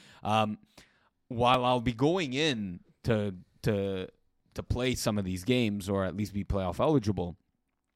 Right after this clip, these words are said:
I'll be instructing, you know, uh, him on what, what, what works in F P F. Uh, bring him into the family tree of, of the playbooks and zone beaters and, and, and whatnot.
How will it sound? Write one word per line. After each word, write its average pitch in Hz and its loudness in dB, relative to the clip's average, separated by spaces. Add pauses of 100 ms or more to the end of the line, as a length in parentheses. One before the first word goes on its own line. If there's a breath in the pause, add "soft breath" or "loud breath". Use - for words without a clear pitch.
(540 soft breath)
I'll 123 4 (180)
be 151 2
instructing, 107 -2
you 110 -4
know, 95 -6
uh, 90 -10
him 107 -4
on 104 -4
what, 120 0
what, 110 -6 (140)
what 120 -2
works 110 0
in 104 0
F 98 -2
P 107 0
F. 98 -6 (340 soft breath)
Uh, 98 -2
bring 101 0
him 107 2
into 107 -2
the 101 -2
family 101 -2
tree 101 0
of, 95 0
of 90 -6
the 95 -6
playbooks 98 -2
and 90 -12
zone 98 -2
beaters 90 -4
and, 85 -14
and, 87 -10
and 87 -8
whatnot. 90 -6